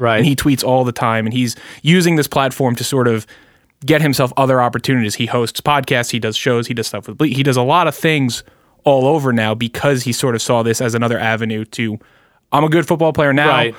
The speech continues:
Speaker 2: but in a few years, I'm not gonna be relevant anymore."
Speaker 1: Yeah, I, I, well, listen, uh, like I said, it's not that I'm, like, totally against it, um,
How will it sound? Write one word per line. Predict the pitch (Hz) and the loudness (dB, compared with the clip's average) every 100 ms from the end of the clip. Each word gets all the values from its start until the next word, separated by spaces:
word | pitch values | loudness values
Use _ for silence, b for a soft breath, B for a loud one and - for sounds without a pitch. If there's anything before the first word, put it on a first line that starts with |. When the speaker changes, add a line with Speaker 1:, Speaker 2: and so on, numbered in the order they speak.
| B | B
Speaker 2:
but | 131 131 | 0 0
in | |
a | 127 | 0
few | 160 | 0
years, | 147 143 143 127 - 127 | 2 2 2 -2 -4 -2
I'm | 127 | 2
not | 127 117 | 2 0
gonna | 120 | -2
be | 117 | 0
relevant | 117 104 - - | 0 -2 -6 -14
anymore." | - - 190 | -16 -6 0
Speaker 1:
Yeah, | 220 113 | 2 2
I, | 131 151 135 | 2 2 0
I, | 160 | 0
well, | 165 | -2
listen, | 170 180 127 120 | -2 0 0 -2
uh, | 120 139 | -2 -4
like | 151 185 | -2 0
I | 180 | 0
said, | - 139 160 | 0 0 0
it's | 147 131 - | -2 -6 -2
not | 170 180 | -2 -2
that | 175 | 0
I'm, | 151 135 | 0 0
like, | 127 113 | 0 -2
totally | 131 127 120 113 | -2 0 2 2
against | 107 117 - 151 | 0 -2 0 -2
it, | 156 - | -2 -4
um, | 113 113 113 113 110 | 0 2 0 -2 -8